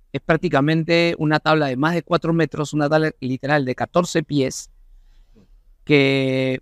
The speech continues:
que se usa para carreras, de carreras, eh, técnicas, que se, se usan con boyas. El transportar las tablas,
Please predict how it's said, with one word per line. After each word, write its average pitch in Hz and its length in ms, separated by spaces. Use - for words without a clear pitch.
que 131 140
se 156 100
usa 165 160
para 143 180
carreras, 117 640
de 117 80
carreras, 151 580
eh, 120 520
técnicas, 117 480
que 120 120
se, - 180
se 123 100
usan 139 200
con 127 120
boyas. 113 360
El 139 400
transportar 135 880
las - 260
tablas, 151 540